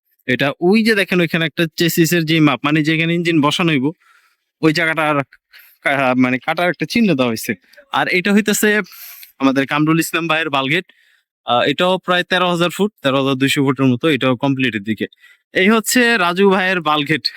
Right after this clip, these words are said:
সরি, রাজুর ভাইয়ের কন্ট্যাক্টের মাধ্যমে যে বালগেটটি তৈরি করা হইতেছে, এটা হচ্ছে তেরো হাজার ফুট বালুর ধারণ ক্ষমতার বালগেট।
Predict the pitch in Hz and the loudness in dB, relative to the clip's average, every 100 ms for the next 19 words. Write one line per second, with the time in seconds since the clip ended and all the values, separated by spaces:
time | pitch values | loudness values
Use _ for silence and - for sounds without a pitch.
0 | - - - 151 123 _ _ - 139 160 | -16 -16 -6 -2 -2 _ _ -6 -2 2
1 | 175 175 175 170 175 170 170 175 170 156 | 2 2 -2 -2 -2 -2 -2 0 0 0
2 | 165 170 147 143 143 143 139 135 156 151 | 0 2 2 0 0 -2 -2 0 0 0
3 | 147 135 123 135 196 247 _ - _ - | 0 -2 -2 -2 -2 -4 _ -20 _ -6
4 | 123 127 - 131 147 147 151 143 127 170 | -4 -2 -2 -4 -2 -2 0 0 0 0
5 | 175 - - 120 123 123 - 127 135 127 | 0 -4 -2 0 2 0 2 2 2 2
6 | 139 139 117 107 101 | -2 -2 -2 -4 -4